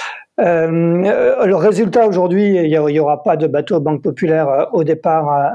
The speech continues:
de, du prochain Vendée Globe. Euh, Clarisse Kremer, on, on ne sait pas non plus si elle sera, euh,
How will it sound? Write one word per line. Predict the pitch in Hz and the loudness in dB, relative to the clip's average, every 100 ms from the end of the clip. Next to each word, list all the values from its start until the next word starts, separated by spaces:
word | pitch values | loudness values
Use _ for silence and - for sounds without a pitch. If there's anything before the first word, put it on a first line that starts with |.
| 254 | -6
de, | 156 151 143 | -2 0 0
du | 131 | -4
prochain | 143 156 - 143 | -6 -6 -4 -4
Vendée | 143 156 | -2 0
Globe. | 214 226 185 | 0 0 0
Euh, | 143 127 | -2 -4
Clarisse | - 143 131 | -4 -2 -4
Kremer, | - 151 143 135 | -4 -4 -2 -2
on, | 123 - | -4 -6
on | |
ne | 135 | -8
sait | 131 | -8
pas | 131 143 | -6 -4
non | 139 | -6
plus | 127 170 | -4 -6
si | - 185 | -2 -2
elle | 165 | -2
sera, | - 156 156 151 | -2 -2 0 0
euh, | 139 | 0